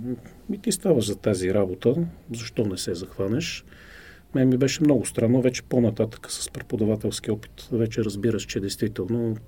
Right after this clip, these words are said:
още от първите няколко изречения може да разбереш кой човек действително си гледа съвестно задълженията и кой не чак толкова. Беше много странно, че така ме прецениха и казаха, че ставам за археолог, но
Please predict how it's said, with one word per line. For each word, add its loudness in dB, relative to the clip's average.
още -2
от -14
първите 12
няколко 4
изречения 4
може 4
да 0
разбереш 0
кой 2
човек -6
действително 2
си -4
гледа 8
съвестно 0
задълженията 0
и 0
кой 2
не 0
чак -10
толкова. 0
Беше 12
много 12
странно, 2
че -4
така 0
ме 4
прецениха 4
и -2
казаха, 0
че -2
ставам 2
за 2
археолог, 4
но 6